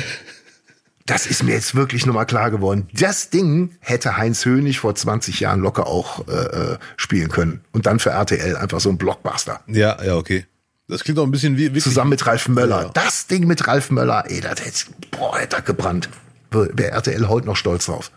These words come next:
Speaker 2: Ja, ja, ja.
Speaker 1: Weil ein Flugzeug abstürzen lassen kannst du ja schon auf dem Computer. Und dann musst du einfach nur irgendwo in den Wald <laughs> fahren und drehen. Dann ist ja schon da. Und ein bisschen explodieren lassen, ne?
Speaker 2: Ich werd den Film auf jeden Fall schauen, weil der, der klingt, na,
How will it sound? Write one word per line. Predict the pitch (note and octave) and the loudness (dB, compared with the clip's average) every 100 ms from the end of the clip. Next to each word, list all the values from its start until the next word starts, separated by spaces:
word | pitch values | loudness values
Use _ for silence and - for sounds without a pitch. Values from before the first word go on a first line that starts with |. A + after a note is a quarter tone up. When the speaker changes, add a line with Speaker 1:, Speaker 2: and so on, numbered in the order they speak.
| - | 0
Speaker 2:
Ja, | A#2 A2+ A2 | 2 2 0
ja, | - | 0
ja. | G2 - - _ _ _ _ - | 0 -4 -12 _ _ _ _ -2
Speaker 1:
Weil | G2+ | 0
ein | F2+ | 0
Flugzeug | - E3+ - D3 C3 | 2 2 2 2 2
abstürzen | B2+ - A#2+ - A2 | 0 2 0 2 0
lassen | G#2+ A2+ | 0 0
kannst | - G2+ G2+ | 0 -2 2
du | |
ja | F2+ | 0
schon | - E2+ | 0 -2
auf | |
dem | F2 | -2
Computer. | - E2 F#2+ F#2+ D#2 - | -4 -4 -2 -2 -4 -6
Und | - F2+ | -6 -6
dann | - E2 | -4 -2
musst | E2+ - | -2 -2
du | F#2 | -2
einfach | G2+ G#2+ | 0 2
nur | G#2 G#2+ G#2+ - - - - - - - - | 2 2 0 -2 -14 -10 -8 -8 -10 -12 -4
irgendwo | G#2 A2+ G#2+ G2+ G#2+ G2+ - - | 2 2 2 2 0 0 -4 -2
in | A2+ | 0
den | |
Wald | G#2+ A#2 - | 2 0 2
<laughs> | |
fahren | - - - - | 2 2 0 -2
und | - - | -6 -4
drehen. | G#2 G2+ - - | -6 -6 -16 -14
Dann | - G#2 G#2+ - _ _ _ _ _ _ _ _ _ _ | -8 -8 -8 -12 _ _ _ _ _ _ _ _ _ _
ist | G2+ - | -6 -4
ja | G2+ | -2
schon | G2 G2 | -2 0
da. | F#2+ | 0
Und | D#2+ | 0
ein | |
bisschen | F2 A#2+ A2 | -2 0 0
explodieren | A2+ B2 A#2+ A#2 F#2 | 0 0 2 2 2
lassen, | E2+ F2 | 0 0
ne? | F2 - _ _ _ _ - | -2 -4 _ _ _ _ -6
Speaker 2:
Ich | B2 B2+ | -2 0
werd | D#3+ | 2
den | D3+ | 2
Film | C#3 D#3 | 2 2
auf | C3+ | 2
jeden | D3+ C#3+ | 0 0
Fall | D3+ | 0
schauen, | C3 B2+ | 0 2
weil | A#2 | 2
der, | A#2+ G#2+ | 0 0
der | A#2+ | -2
klingt, | A#2 D3 C3+ | 0 -2 -2
na, | C3+ | -6